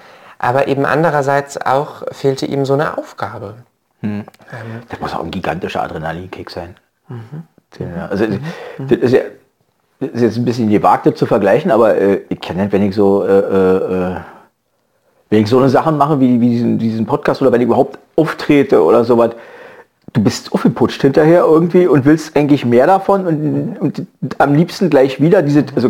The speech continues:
Speaker 2: also gerade wenn man mal ein Wochenende tatsächlich unterwegs war, eine Tour hatte oder so, und du kommst dann nach Hause, selbst wenn man, so wie ich, eigentlich kein normales Leben in dem Sinne hat, äh,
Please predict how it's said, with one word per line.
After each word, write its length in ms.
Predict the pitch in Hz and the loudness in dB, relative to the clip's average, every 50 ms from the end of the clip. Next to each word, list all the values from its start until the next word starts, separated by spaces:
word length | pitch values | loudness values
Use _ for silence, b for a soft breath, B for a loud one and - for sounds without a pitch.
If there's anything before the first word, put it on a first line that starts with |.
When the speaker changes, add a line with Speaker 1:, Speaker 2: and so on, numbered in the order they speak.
| - | 2
Speaker 2:
also 160 | 131 135 - 117 | 2 2 2 4
gerade 240 | - 98 127 156 | 2 4 4 2
wenn 100 | 131 127 131 | 2 0 0
man 120 | 127 123 | -2 0
mal 120 | 120 117 113 | 0 0 0
ein 60 | 104 | 0
Wochenende 400 | 117 170 185 170 143 139 135 131 | 0 0 0 0 0 0 0 0
tatsächlich 440 | 123 127 120 - 143 147 139 123 165 | 0 -2 0 2 0 0 0 -4 -4
unterwegs 480 | 175 123 131 117 104 135 180 - - | 0 2 2 4 4 4 2 2 2
war, 80 | 156 131 | 0 0
eine 140 | 123 123 113 | 0 0 2
Tour 200 | - 160 196 185 | 2 2 2 4
hatte 240 | 139 127 - 143 | 0 2 2 2
oder 160 | 117 120 123 120 | 2 2 2 4
so, 220 | 139 143 147 B B B B B B B B B B B B B B B B B B B B _ _ | 2 0 0 B B B B B B B B B B B B B B B B B B B B _ _
und 140 | 151 139 117 | 2 4 4
du 80 | 139 123 | 4 4
kommst 300 | 131 131 143 165 - - | 4 2 0 0 2 2
dann 180 | 165 160 151 139 | 2 2 2 2
nach 180 | 135 117 - | 0 0 2
Hause, 440 | - - 170 175 165 165 175 170 160 | 2 2 2 2 2 4 4 4 4
selbst 400 | 139 143 135 135 135 - - - | 4 4 2 2 2 -4 -2 0
wenn 100 | 139 135 | 0 2
man, 640 | 139 135 135 135 135 135 135 131 131 143 135 135 175 - | 2 0 0 0 -2 -4 -4 -6 -8 -10 -12 -14 -10 -10
so 240 | 131 123 139 131 131 | -2 2 2 4 4
wie 80 | 139 - | 4 2
ich, 180 | 151 - - | 2 2 2
eigentlich 220 | - 135 135 135 131 | 2 4 4 2 2
kein 160 | - 147 139 | 2 2 4
normales 440 | 135 123 123 123 123 127 131 131 120 | 4 2 4 4 2 4 2 2 4
Leben 260 | 127 131 147 143 143 | 4 4 4 4 2
in 100 | 131 135 | 2 2
dem 200 | 127 139 139 135 | 4 4 4 4
Sinne 280 | 120 127 123 123 120 117 | 2 2 2 2 2 2
hat, 280 | 156 180 - - - - | 0 -2 -4 -6 -2 2
äh, 320 | 135 131 127 127 127 - | 2 4 4 4 2 0